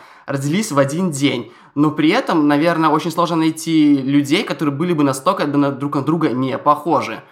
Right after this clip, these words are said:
То есть, э, э, первого июля семьдесят шестого года, когда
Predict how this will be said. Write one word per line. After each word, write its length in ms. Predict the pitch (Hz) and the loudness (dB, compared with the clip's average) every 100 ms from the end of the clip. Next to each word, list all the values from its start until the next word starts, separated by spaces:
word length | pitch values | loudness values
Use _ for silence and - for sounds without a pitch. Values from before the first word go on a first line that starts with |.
| - - _ _ - | -20 -20 _ _ 0
То 140 | 147 | 2
есть, 240 | 143 143 | 2 0
э, 320 | 151 127 123 117 _ _ _ _ | -2 -2 -4 -12 _ _ _ _
э, 300 | 139 131 127 127 | 2 2 0 0
первого 300 | 185 180 170 | 0 2 2
июля 500 | 165 180 269 196 107 | 2 0 0 0 -4
семьдесят 440 | - - 147 143 | -10 -4 -4 -4
шестого 380 | 156 143 160 156 | -6 -2 0 0
года, 420 | 147 135 113 - - _ _ | 2 0 0 -6 -12 _ _
когда 720 | 143 139 151 143 135 123 | -8 -2 0 2 0 -4